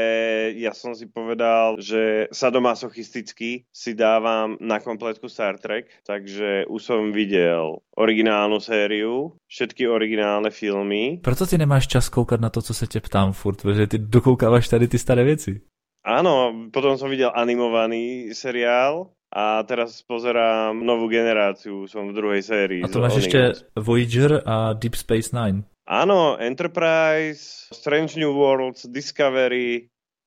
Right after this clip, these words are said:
Speaker 2: Aha.
Speaker 1: No je tam toho strašne veľa.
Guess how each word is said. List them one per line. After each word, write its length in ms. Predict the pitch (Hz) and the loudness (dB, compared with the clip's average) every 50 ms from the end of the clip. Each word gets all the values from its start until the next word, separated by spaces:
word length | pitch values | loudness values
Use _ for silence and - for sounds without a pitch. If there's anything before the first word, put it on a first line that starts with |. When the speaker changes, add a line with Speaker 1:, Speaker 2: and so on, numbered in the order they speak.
| _ _ _ - | _ _ _ -10
Speaker 2:
Aha. 400 | 107 104 110 104 123 131 - - _ _ _ _ _ - | -6 -4 -2 -2 -4 -4 -8 -14 _ _ _ _ _ 0
Speaker 1:
No 120 | 143 151 | 2 2
je 80 | 156 156 | 4 2
tam 140 | 160 156 147 | 2 0 -2
toho 140 | 160 156 143 | -2 -4 -4
strašne 340 | - 160 151 147 - - 139 | -4 -6 -6 -6 -6 -6 -2
veľa. 360 | 120 113 107 104 92 87 87 | 0 0 2 2 0 -2 -4